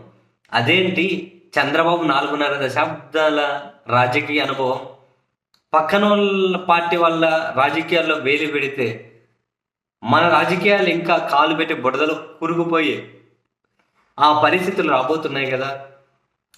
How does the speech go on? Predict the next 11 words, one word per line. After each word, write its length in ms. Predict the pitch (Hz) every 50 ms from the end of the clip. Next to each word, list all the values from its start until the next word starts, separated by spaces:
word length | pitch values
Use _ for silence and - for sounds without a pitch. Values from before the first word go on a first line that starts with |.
| _ 117
జనసేనతో 580 | 117 135 139 139 135 120 143 131 127 123 127 120
పొత్తు 320 | 113 127 139 135 - 160
ఉంది, 120 | 160 175
నెక్స్ట్ 240 | 170 147 143 - -
బీజేపీతో 500 | 131 123 131 127 123 127 123 123 123 123
పొత్తు 260 | 117 - 135 127 -
కోసం 220 | - 160 165 165 156
వెంపలాడుతున్నారు, 640 | 160 151 156 156 156 151 156 147 151 147 151 156 151
ఎంతమందికి 580 | 131 123 123 120 131 127 131 131 127 123 127 123
టికెట్లు 360 | 120 135 120 156 170 170 170
ఇవ్వలేరు. 680 | 165 165 165 160 165 165 151 147 - - - - -